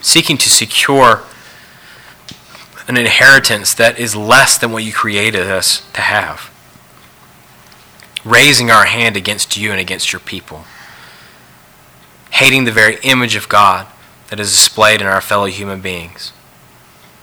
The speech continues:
Father, some of us may still be at that point now, and I pray that you would convict us, that we would raise our eyes and see the mercy that you have sent our way through Christ.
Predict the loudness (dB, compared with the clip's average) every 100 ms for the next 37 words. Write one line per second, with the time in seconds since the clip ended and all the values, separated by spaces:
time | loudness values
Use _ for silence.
0 | _ _ _ _ _ _ _ _ _ _
1 | 2 4 2 0 2 2 0 -2 -4 -4
2 | -4 -4 -4 -8 -8 -8 -6 -8 -10 -12
3 | -14 -14 -14 -14 -10 -8 -8 -2 -2 -2
4 | -8 -12 -12 -12 -14 -10 -10 -10 -10 -12
5 | -12 -16 -20 -20 -20 -20 _ -16 -14 -12
6 | 0 2 4 2 2 4 4 2 0 -6
7 | -4 -4 -4 0 0 2 -2 -4 -12 -20
8 | _ -14 -10 -6 -4 -2 -2 -2 -2 -6
9 | -8 -14 -8 -8 -8 -16